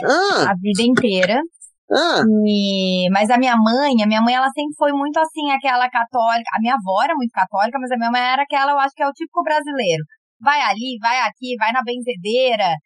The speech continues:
Speaker 1: É.
Speaker 2: tem na outra, <laughs> né? Vai na Milek Lebúzios. <laughs>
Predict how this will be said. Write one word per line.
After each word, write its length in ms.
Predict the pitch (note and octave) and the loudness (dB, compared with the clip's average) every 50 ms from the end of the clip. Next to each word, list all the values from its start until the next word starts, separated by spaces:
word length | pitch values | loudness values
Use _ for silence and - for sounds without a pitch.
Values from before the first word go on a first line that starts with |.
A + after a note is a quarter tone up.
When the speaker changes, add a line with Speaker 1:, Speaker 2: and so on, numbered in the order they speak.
| _ _ _ - | _ _ _ -2
Speaker 1:
É. 160 | - G3 F#3+ | 0 2 2
Speaker 2:
tem 80 | F3 D3 | 2 2
na 180 | B3 A3+ A3 A3 | 2 0 0 2
outra, 220 | A#3+ D4+ C#4+ C#4+ | 2 2 2 2
<laughs> 300 | B3+ F#3+ F#3 D4 C#4+ C#4 | 0 -2 -2 -2 -2 0
né? 220 | C4 C#4 C#4 C#4+ C4+ B3 | 0 2 2 2 2 2
Vai 180 | C4 C4 C4+ C4+ | 0 0 0 0
na 180 | C4+ C4 B3+ B3 | 0 0 -2 -2
Milek 440 | B3 B3 A#3+ B3 B3 B3 B3 - | -2 -2 0 0 0 0 -2 -2
Lebúzios. 920 | B3+ B3 A#3+ G#3+ F3+ G3+ A#3 B3+ C#4 C#4+ C4+ C4 A#3+ G3 G#3+ A3 G#3+ A#3+ A#3+ | 0 0 0 0 0 -2 -2 0 2 2 2 2 0 0 0 0 0 0 -2
<laughs> 240 | - - - D#4+ - | -2 -4 -8 -8 -4